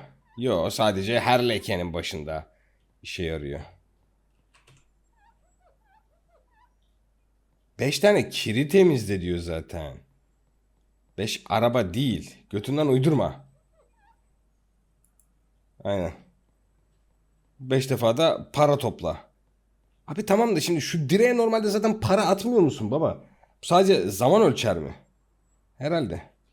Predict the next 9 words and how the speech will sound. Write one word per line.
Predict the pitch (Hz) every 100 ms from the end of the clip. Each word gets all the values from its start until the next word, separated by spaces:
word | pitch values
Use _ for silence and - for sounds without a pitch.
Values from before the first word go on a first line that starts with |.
| _ _ _ _ _ _
Kardeşim. | 104 120 151 139 156 131 - - _ _ _ _ _ _ _ _ _ _ _ _ _ _ _ _ _ _ _ _ _ _ _ -
Paramı | 139 139 147 180
verin | 160 143 135
oğlum. | 170 147 143 110 90 - _ _ - - _ _ _ _ _ _ _ _ _ _ _ _ _ _ 120
Yalnız | 123 98
bayağı | 120 117
büyütebiliyorsun | 98 101 110 135 113
işleri | 90 95 82
ha. | 98 92